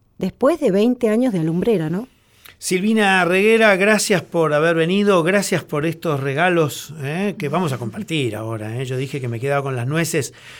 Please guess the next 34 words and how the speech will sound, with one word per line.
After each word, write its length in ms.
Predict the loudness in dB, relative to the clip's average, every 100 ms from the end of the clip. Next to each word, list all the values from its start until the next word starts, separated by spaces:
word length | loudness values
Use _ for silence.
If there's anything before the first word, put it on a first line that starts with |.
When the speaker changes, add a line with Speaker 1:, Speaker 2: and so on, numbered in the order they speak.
| -20 -10
Speaker 2:
pero 200 | -4 0
bueno, 280 | 2 2
vamos 240 | 0 0 0
a 60 |
repartir. 420 | -2 -2 -2 -2 2
No 140 | 4
vamos 220 | 6 4
a 20 |
hacer 200 | 2 0
como 180 | 0 2
las 180 | 2 2
mineras 380 | 2 2 2 0
que 360 | 0 0 0 -4 -20 -10
lo 200 | -2 0
reparten, 540 | 2 2 2 2 0 0
pero 140 | 2 4
en 120 | 4
la 100 | 6
India, 640 | 6 4 2 2 2 4 2
¿eh? 40 | 2
<laughs> 0 |
No, 300 | 0 0 0
no, 40 | 0
Speaker 1:
Gracias 400 | 2 2 2 0
Speaker 2:
no. 60 |
Speaker 1:
a 40 | 2
vos 160 | 2 0
por 100 | -2
la 80 |
invitación. 500 | -2 -2 -4 -6 -2 0
Speaker 2:
No, 280 | 2 0 -2
por 140 | -4
favor, 400 | -6 -8 -8 -10
Silvina. 460 | -10 -6 -4 -4